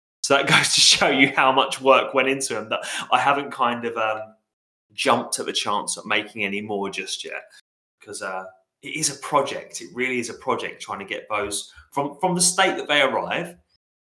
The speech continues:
Uh, uh, state might not be the right word. State sounds a bit derogatory. Uh, and I have taken a pee out of those E M four models a little bit, but they are what they are.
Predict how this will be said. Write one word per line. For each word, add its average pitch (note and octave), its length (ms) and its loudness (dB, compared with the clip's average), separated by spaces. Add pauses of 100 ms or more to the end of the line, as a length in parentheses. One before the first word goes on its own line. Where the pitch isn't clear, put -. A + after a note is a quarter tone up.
(300)
Uh, - 480 4
uh, F#3 140 2
state - 560 0
might G2+ 140 0
not D#2+ 160 -6
be A#2+ 60 -4
the G#2 100 -6
right G2+ 280 0
word. G2 220 -4
State - 300 -2
sounds A2 220 -4
a G#2+ 40 -12
bit - 160 -8
derogatory. G#2+ 560 -4 (240)
Uh, C3+ 240 6
and C#3+ 120 4
I C3+ 120 2
have D3+ 220 0
taken A#2 260 0
a G#2 60 -6
pee B2+ 240 0
out G2 200 4
of - 100 -6
those G2 220 -4
E G#2 120 2
M G2 160 -4
four G#2 220 -4
models G2 340 -4
a G2 40 -12
little F2 280 -10
bit, F#2 240 -6
but - 160 -4 (320)
they C4 100 4
are C4+ 240 8
what A2+ 180 2
they A#2+ 140 6
are. G2+ 340 4